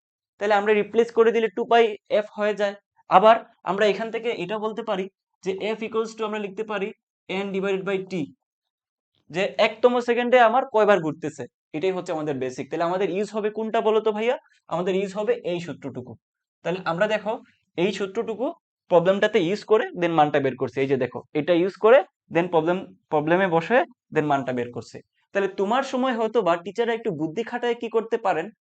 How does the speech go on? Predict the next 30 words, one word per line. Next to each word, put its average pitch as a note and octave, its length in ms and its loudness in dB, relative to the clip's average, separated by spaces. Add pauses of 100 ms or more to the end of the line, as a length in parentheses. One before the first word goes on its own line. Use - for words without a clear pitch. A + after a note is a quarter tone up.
(200)
তোমাকে G#3 280 2
দিয়ে G#3+ 160 2
দিতে G3+ 180 0
পারেন B3 260 -2
পর্যায়কাল, F#3+ 500 4 (380)
অথবা G3+ 240 0
তোমাকে A3 280 -4
বল-, D#3+ 440 -2
বলে G3 180 2
দিতে A3+ 200 -4
পারে A#3+ 220 0 (300)
যে F3+ 180 4
এখানে, G#3+ 300 -2 (260)
আহ, E3+ 400 2
পর্যায়কাল G#3+ 420 2
না A#3+ 120 0
দিয়ে D4 240 -2 (220)
এতবার A3+ 540 6
ঘুরতেছে G3+ 460 -2
এত G3 180 0
মিলি F3 240 2
সেকেন্ডে, C3 420 -4 (340)
তাহলে E3+ 180 0
তোমার F3+ 280 -2
এখানে F#3+ 180 -2
এককের A3+ 400 0
একটা G#3 180 -2
বিষয় F3+ 240 -2
চলে F3+ 220 2
আসবে, E3 320 -2